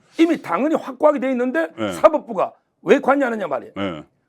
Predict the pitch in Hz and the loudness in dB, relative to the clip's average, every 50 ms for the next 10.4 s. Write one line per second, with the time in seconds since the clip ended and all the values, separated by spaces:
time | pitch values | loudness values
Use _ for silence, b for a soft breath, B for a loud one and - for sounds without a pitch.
0 | _ _ - 220 269 285 262 196 156 151 220 254 269 262 196 175 - - 220 175 | _ _ 0 2 2 2 2 2 0 0 2 2 0 -2 -4 -6 -6 -6 -4 -2
1 | 254 247 208 196 220 220 185 208 202 - - 180 170 175 214 233 240 247 233 240 | -2 -2 -2 -2 -2 -4 -4 -4 -4 -2 -2 -2 -2 0 -2 -4 -4 -4 -4 -4
2 | 226 220 170 - 208 220 233 233 202 233 226 226 233 220 143 92 87 87 - - | -4 -6 -2 0 0 0 0 0 -2 -2 0 0 0 -2 -2 -6 -10 -14 -4 -2
3 | 156 165 175 240 208 247 254 240 - - 233 - 247 247 - 226 190 - 190 156 | 0 0 0 0 -2 -2 -2 -2 -4 -6 -2 0 0 2 2 0 -2 -2 -4 -8
4 | 127 110 - _ - 135 131 113 98 90 90 - - 294 302 285 240 - - _ | -8 -10 -14 _ -8 -6 -4 -4 -4 -6 -10 -6 -4 -2 -2 -2 -2 -6 -8 _
5 | _ _ - - 277 269 277 277 269 277 247 220 160 - 170 165 233 262 269 262 | _ _ -2 0 2 2 2 0 0 -2 -6 -8 -10 -10 -2 0 0 0 2 0
6 | 240 233 226 202 - 247 269 254 254 - - 240 226 - 269 254 240 226 175 147 | -2 -2 -2 -4 -4 -4 -4 -4 -4 -4 -6 -6 -4 -4 -4 -4 -4 -4 -4 -6
7 | - 240 240 196 - 131 - - _ - 107 - _ _ _ _ _ _ _ - | -4 -4 -4 -4 -6 -8 -12 -14 _ -18 -20 -20 _ _ _ _ _ _ _ -2
8 | 285 285 247 185 - 269 - - 294 285 262 262 269 240 214 190 202 - - _ | -2 -2 -4 -4 -4 -6 -4 -2 -4 -6 -4 -2 -2 -2 -2 -2 -4 -8 -8 _
9 | _ - 247 269 226 180 214 208 - - - 285 277 226 220 156 - 175 226 247 | _ 2 2 2 4 2 -4 -6 -4 -4 -4 -4 -6 -8 -8 -10 -6 -4 -4 -4
10 | 226 175 220 277 233 151 - | -4 -4 -4 -4 -4 -6 -10